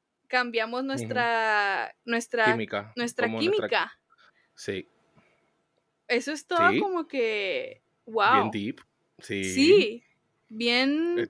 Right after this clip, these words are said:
Speaker 2: porque acuérdate,
Speaker 1: profundo.
Speaker 2: también están haciendo esta película, los papás tienen que ir con los hijos a ver esta película, so, también hay que hacerla entretenida para los papás. Entonces puse, ajá, pasa la escena de que se está flooding la store,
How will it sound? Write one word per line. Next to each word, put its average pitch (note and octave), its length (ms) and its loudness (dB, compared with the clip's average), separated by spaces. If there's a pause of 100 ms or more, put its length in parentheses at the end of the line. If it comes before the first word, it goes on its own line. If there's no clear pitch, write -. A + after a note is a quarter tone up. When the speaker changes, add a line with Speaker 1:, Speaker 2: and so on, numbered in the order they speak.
Speaker 2:
porque C#4 180 4
acuérdate, B3+ 420 2
Speaker 1:
profundo. - 0 -
Speaker 2:
también B2 400 -4
están D3+ 280 -2
haciendo D#3 360 -6
esta D#3 220 -4
película, D#3 360 -2
los B2+ 240 4
papás A#2 340 0
tienen C#3+ 200 -6
que D3 160 -4
ir D3+ 80 -4
con D3+ 160 -2
los D3+ 140 -2
hijos D3 140 2
a C#3+ 40 4
ver D3 140 2
esta C#3+ 200 -2
película, C3+ 500 -2
so, G2+ 400 -4
también G#2+ 360 -8 (140)
hay A2+ 120 -2
que C3+ 100 -2
hacerla C3+ 260 0
entretenida C3 560 -4
para B2 180 -4
los B2+ 120 -4
papás. A#2+ 400 -4 (1700)
Entonces G#2 720 -2
puse, A2 400 -6
ajá, G#2+ 300 0
pasa A2 280 -4
la B2 80 0
escena C3 340 -2
de B2 160 0
que A#2 120 -4
se A2+ 80 -8
está G#2 220 -4
flooding A#2+ 420 -4
la A#2+ 60 -2
store, B2 640 -2